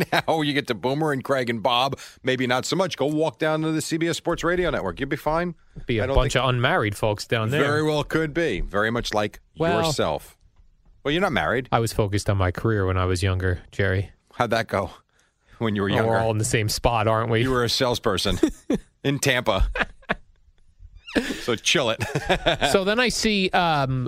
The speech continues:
Speaker 2: Pac-Man
Speaker 1: Oh,
Speaker 2: Jones.
Speaker 1: Pac-Man Jones. You want me to play some audio for you?
Speaker 2: So w-, what happened? He was into a, in a car accident?
Speaker 1: Yeah, what do you have, a Rolls Royce, I think it was? A
Speaker 2: Tr-
Speaker 1: very expensive car.
Speaker 2: Jerry, do you think trouble finds Pac-Man or Pac-Man finds trouble?
Speaker 1: Both.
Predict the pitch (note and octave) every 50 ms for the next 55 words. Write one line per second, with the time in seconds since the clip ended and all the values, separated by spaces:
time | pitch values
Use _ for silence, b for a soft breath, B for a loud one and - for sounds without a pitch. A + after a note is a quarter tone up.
0 | - - - - - F#3 F#3+ F#3 - F#3+ F3 D#3+ D3 D3 E3 G3 E3 G3 A3 G#3
1 | D#3 F#3+ G#3+ A#3 A#3+ - - G3 G#3+ G#3+ G#3+ G#3+ G3+ E3+ - G3 F#3+ F#3+ F3 C#3
2 | A2+ - C#3 D#3 D#3+ C3 C#3+ C3 - C#3+ D3 C3+ - - G2 F2+ - - F#2+ G2
3 | A2 A#2 A2+ G#2+ A2+ A2+ - - - A#2+ A#2 A2+ A2 A2 A2 F#3 F3 E3+ F3 G3
4 | G#3 - - - G#3 A#3+ C4+ A#3+ F#3 - G3+ F#3 E3+ D3 C3+ A#2 A#2 C3 C3 C3
5 | C3 C3+ B2+ C#3+ D#3+ D#3+ D3 - D3+ D3 C3 A#2 A2 A#2 A2+ A2 - - - -
6 | E3 F#3 F#3+ F#3 F3 F3+ - - - F3 F3+ F#3 F#3+ - - - C#3 C#3+ E3 F#3
7 | F3 C3 A2 A2+ G#2+ B2 C3+ C#3 A2+ F#2 G#2 B2 C3+ D3 C3+ - D3 C3+ C3+ D3
8 | C#3 C3 C#3+ D3 D3 D3 D3 B2+ A#2 - - - A#2+ A#2 G#2+ A#2 D#3 E3 D3+ C#3
9 | B2+ A#2 G2 - - - - A2 G2 F#2 - F#2 D#2+ - - F#2+ D#2+ B1+ - -
10 | A#3+ A#3+ B3 A3+ F3+ F3 B3 C#4+ D#4 - - E4 D4 C4+ G3 - - - - -
11 | - F3+ F3+ F3+ F#3+ G3 G3 F#3 - - F3+ E3+ E3 D#3 D3+ C#3 B2 - - -
12 | - F3+ F#3+ G3 - - G3+ G#3+ G#3+ G#3+ G#3+ G3 F#3 - E3 D3+ C#3 C3+ C3 -
13 | - - E3+ E3+ D#3+ - E3 E3 D#3 D3+ C#3+ C3+ - - D3 C3+ B2 A#2+ A2+ G#2
14 | - - - C3+ A2 F#2 - A#2 A2+ C3+ B2 G#2 F2 - - -